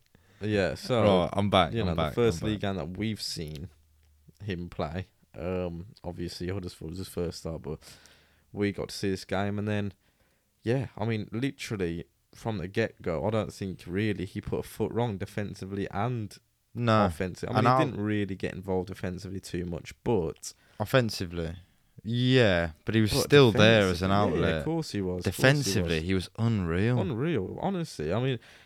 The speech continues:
Speaker 1: the second half he was still there and still so good, but
Speaker 2: Mate, he was winning headers.
Speaker 1: Everything.
Speaker 2: And
Speaker 1: Clearing
Speaker 2: more
Speaker 1: the ball
Speaker 2: importantly,
Speaker 1: away,
Speaker 2: man,
Speaker 1: all
Speaker 2: no one was
Speaker 1: sorts.
Speaker 2: getting past
Speaker 1: No,
Speaker 2: him.
Speaker 1: it wasn't, was it?
Speaker 2: No one.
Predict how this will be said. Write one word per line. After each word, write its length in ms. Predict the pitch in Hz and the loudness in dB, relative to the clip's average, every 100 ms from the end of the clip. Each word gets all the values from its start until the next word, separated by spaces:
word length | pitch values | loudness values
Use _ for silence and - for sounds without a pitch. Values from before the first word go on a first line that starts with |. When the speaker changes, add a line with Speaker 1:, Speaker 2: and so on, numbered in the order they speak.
| _ _ - | _ _ -14
Speaker 1:
the 80 | - | -10
second 340 | - 151 - | -2 -2 0
half 260 | 107 127 123 | 0 0 0
he 80 | 101 | -4
was 140 | 101 | -4
still 320 | - 107 95 | -2 0 0
there 320 | 87 87 87 92 | 0 0 0 -2
and 100 | 95 | -6
still 540 | - - 104 98 87 - _ | -10 -4 -2 0 -4 -10 _
so 440 | - - 110 104 95 | -12 -2 2 2 0
good, 380 | 98 98 85 - | 0 0 0 -2
but 160 | 107 143 | -2 -2
Speaker 2:
Mate, 120 | 160 | -4
he 60 | 143 | -4
was 140 | 117 | -2
winning 260 | 147 202 156 | 0 2 2
headers. 600 | 98 82 78 90 - - | 2 0 -4 -6 -10 -4
Speaker 1:
Everything. 480 | 185 196 190 - 170 | -2 -2 -6 -2 2
Speaker 2:
And 460 | 139 92 87 104 - - - | 2 2 -2 -6 -10 -20 -12
Speaker 1:
Clearing 340 | 160 170 151 | -4 0 4
Speaker 2:
more 120 | 160 147 | 4 4
Speaker 1:
the 80 | 131 | 4
ball 180 | 170 131 | 4 4
Speaker 2:
importantly, 380 | - - 120 113 | 4 2 2 -2
Speaker 1:
away, 40 | |
Speaker 2:
man, 420 | 156 147 104 85 110 | -4 -2 -2 -2 -2
Speaker 1:
all 60 | |
Speaker 2:
no 240 | 123 151 165 | 0 2 2
one 180 | 165 143 | 4 2
was 120 | 120 | 2
Speaker 1:
sorts. 20 | |
Speaker 2:
getting 240 | 139 110 | 0 0
past 460 | 101 - 127 - - | -4 -6 -6 -6 -4
Speaker 1:
No, 60 | 147 | 0
Speaker 2:
him. 140 | 101 | 0
Speaker 1:
it 120 | 101 113 | -2 -2
wasn't, 320 | 165 123 175 | -2 -2 0
was 100 | 165 | 0
it? 40 | |
Speaker 2:
No 80 | 160 | 2
one. 420 | 170 165 139 87 | 0 2 0 0